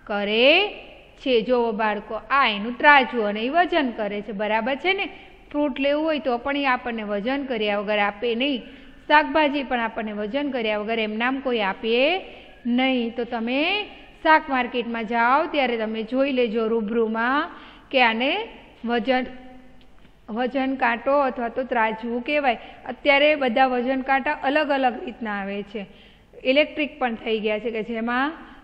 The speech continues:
ઉપર મૂકે એટલે ડાયરેક્ટ દેખાડી દે, ઓલું વજન કાંટાથી વજન કરવું પડે. તો બાળકો, જી, આપણે એના પછીનું વાક્ય જોઈએ. ચલો જુઓ તો બાળકો, આ શું છે?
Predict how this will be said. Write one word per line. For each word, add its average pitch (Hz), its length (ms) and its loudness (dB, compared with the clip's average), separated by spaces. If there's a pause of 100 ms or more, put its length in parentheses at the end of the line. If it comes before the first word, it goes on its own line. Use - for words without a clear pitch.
(100)
ઉપર 254 300 0
મૂકે 262 280 0
એટલે 233 160 -2
ડાયરેક્ટ 233 360 2
દેખાડી 247 440 -2
દે, 196 120 -4
ઓલું 254 400 -2 (300)
વજન 240 360 -2
કાંટાથી 233 460 -4
વજન 214 380 -6 (240)
કરવું 233 400 -2
પડે. 196 260 -4 (460)
તો 320 180 2
બાળકો, 214 840 0 (520)
જી, 285 160 -4
આપણે 240 440 -2
એના 269 180 0
પછીનું 302 440 -4
વાક્ય 254 420 -2
જોઈએ. 247 320 -4
ચલો 233 340 -4
જુઓ 320 320 -2
તો 339 140 -4
બાળકો, 269 440 2
આ 262 140 4
શું 415 360 -2
છે? 269 460 0